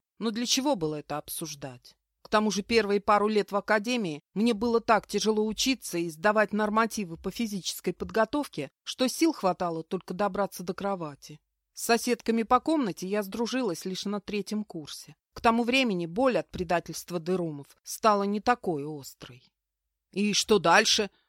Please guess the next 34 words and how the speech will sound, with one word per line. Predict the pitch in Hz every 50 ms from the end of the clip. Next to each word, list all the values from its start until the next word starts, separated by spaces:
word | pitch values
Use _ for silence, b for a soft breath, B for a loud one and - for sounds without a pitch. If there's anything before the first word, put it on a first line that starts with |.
| _ _
Как | - 320 - -
ты | - 170
оказалась | 151 - - 226 208 214 226 214 208 220 226 214
здесь?» | - 214 240 247 160 117 - - - - _ _ _
уточнила | - 190 - 214 196 - - 254 269 240 190
нетерпеливая | 156 160 165 - - 185 - - 202 196 190 185 170 175 190 202 202
Шая. | - - - 170 151 143 143 143 143 143 _ _ _ _ _ _ _ _ _ _ _ _ _
«После | - 233 - 247 226
того, | 214 - 247 240 233 226 208
как | - 190 -
меня | - 233 226 226 220 220
вернули | 208 233 226 233 226 226 220 208
в | 190 185
дом | 180 226 220 214
к | - -
тетке, | - 294 294 294 - - - 156 147 - _ -
Дион | 180 240 277 311 320 247
вроде | 190 170 208 240 220 233
бы | 214 247
успокоился. | 262 247 - - 294 294 285 - 214 180 156 143 139 135 - - - 135 143 _ _ _ _
Ну, | - 208 226 233 233 220
я | 214 190 214 240 233
так | - 247 240 214
думала | 214 208 294 330 302 214 170 160 151 151
до | 147 - 202 214
тех | - 233 220 - _
пор, | - 311 320 320 - _ -
пока | 233 226 - 233
не | 233 233
подслушала | - 247 240 - - - 285 320 302 - 196 180 190
его | 196 190 208 220
разговор | 214 202 196 240 240 226 247 240
с | - - -
матерью. | 262 262 233 - - - - - - 135 131 131